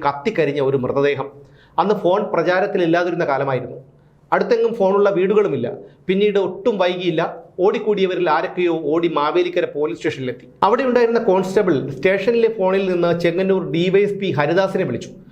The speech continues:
അപ്പോഴേക്കും നേരം പുലർന്നു തുടങ്ങുന്നതേ ഉണ്ടായിരുന്നുള്ളൂ. അഞ്ചു മണിയായപ്പോഴേക്കും ഡി വൈ എസ് പി ഹരിദാസ് സംഭവ സ്ഥലത്തെത്തി. ഒരു സിനിമയെ വെല്ലുന്ന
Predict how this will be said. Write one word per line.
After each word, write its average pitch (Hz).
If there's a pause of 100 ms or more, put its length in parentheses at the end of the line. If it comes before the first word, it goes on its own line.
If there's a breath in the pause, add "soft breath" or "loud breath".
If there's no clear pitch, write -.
(260 loud breath)
അപ്പോഴേക്കും 226
നേരം 208
പുലർന്നു 196
തുടങ്ങുന്നതേ 175
ഉണ്ടായിരുന്നുള്ളൂ. 131 (480 loud breath)
അഞ്ചു 233
മണിയായപ്പോഴേക്കും 190 (100)
ഡി 165
വൈ 175
എസ് 175
പി 185
ഹരിദാസ് 143 (260)
സംഭവ 151
സ്ഥലത്തെത്തി. 131 (600 soft breath)
ഒരു 240
സിനിമയെ 220
വെല്ലുന്ന 165